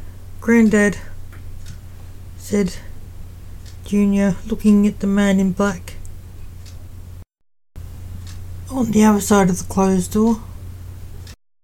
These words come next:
"Write an editorial, King," snapped the man in black. "Haven't you got corpses to judge?" snapped back Lando.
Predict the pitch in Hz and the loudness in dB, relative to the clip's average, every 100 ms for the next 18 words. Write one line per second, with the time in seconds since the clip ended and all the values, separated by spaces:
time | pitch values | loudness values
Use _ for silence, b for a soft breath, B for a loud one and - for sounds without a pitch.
0 | _ - 233 226 220 202 196 185 180 220 | _ 4 6 8 6 6 6 4 2 4
1 | 214 185 175 - - 175 202 - - - | 6 8 4 2 4 4 4 -4 -16 -16
2 | - - - - - 190 185 - 185 190 | -14 -14 -14 -12 -4 -2 -2 2 4 6
3 | 185 180 175 208 208 - - - - - | 8 8 6 2 0 -10 -12 -14 -14 -14
4 | - - - - - - - - 226 247 | -16 -16 -18 -16 -16 -14 -12 -4 2 2
5 | 226 226 202 202 185 - - - - - | 4 4 4 4 2 2 -10 -12 -12 -12
6 | - - - - - 220 214 - 208 - | -14 -14 -14 -8 4 4 4 0 -4 -2
7 | 196 - 220 233 - - - - - _ | -2 4 6 4 0 -10 -12 -14 -18 _
8 | _ _ _ - 220 214 - 202 196 - | _ _ _ -4 0 0 0 -2 -2 0
9 | 208 208 214 240 | 4 4 6 4